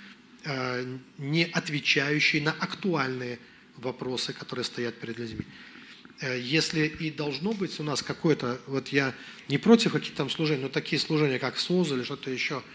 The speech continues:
то у нас не должно быть что-то, поверьте, иногда, когда что-то из-за моря до нас дошло, оно уже устарело. Иногда это где-то устаревающее, но только открытое еще нами. Знаете, вот какая-то вещь.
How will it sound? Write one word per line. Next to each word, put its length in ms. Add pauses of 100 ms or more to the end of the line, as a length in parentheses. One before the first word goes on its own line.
(380)
то 320
у 40
нас 380
не 220
должно 360
быть 140
что-то, 380 (260)
поверьте, 460
иногда, 320
когда 240
что-то 320
из-за 180
моря 300
до 100
нас 220
дошло, 420
оно 160
уже 160
устарело. 500 (840)
Иногда 520
это 400 (420)
где-то 460
устаревающее, 960
но 140
только 580
открытое 800 (340)
еще 540 (340)
нами. 340
Знаете, 320
вот 100 (540)
какая-то 280
вещь. 200